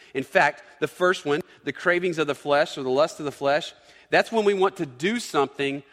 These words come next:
apart from God's will. So we want to do something. I have a plan. I have a desire. I want to do it, and I don't really want God's input on this. I just want to do what I want to do.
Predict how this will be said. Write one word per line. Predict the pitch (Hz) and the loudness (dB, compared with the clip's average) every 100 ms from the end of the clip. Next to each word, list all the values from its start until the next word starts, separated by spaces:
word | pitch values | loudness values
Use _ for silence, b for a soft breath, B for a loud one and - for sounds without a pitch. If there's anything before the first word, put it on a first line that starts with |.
| b | b
apart | 131 - - 170 - | -8 -6 2 2 2
from | 143 131 | -4 2
God's | 135 120 | 2 2
will. | 117 120 98 - _ b b b | -2 -4 -4 -8 _ b b b
So | 160 | 2
we | |
want | 175 175 | 2 2
to | |
do | 147 135 208 | -2 -2 -4
something. | - 151 - 110 - | -2 -4 -4 -8 0
I | 143 | 2
have | 175 | 2
a | 165 | -2
plan. | - 170 151 | -4 -2 0
I | |
have | 143 | -2
a | |
desire. | 131 120 160 156 131 B B - | -4 0 2 4 0 B B 0
I | |
want | 160 180 | 2 2
to | 139 | -2
do | 123 208 185 | -4 0 2
it, | 156 131 | 2 2
and | |
I | 143 | 2
don't | 190 165 | 4 2
really | 185 180 | 2 2
want | 170 147 | 0 2
God's | 156 160 139 - _ | 4 4 0 -16 _
input | 156 170 - 180 | -2 0 0 2
on | 175 | 2
this. | 180 196 - - _ _ _ _ _ _ | 0 0 -8 -20 _ _ _ _ _ _
I | 147 | 4
just | 180 175 | 4 2
want | 165 | 0
to | |
do | 143 147 | 2 4
what | 135 | 4
I | 131 | 4
want | 131 | 2
to | 120 | -2
do. | 117 | -2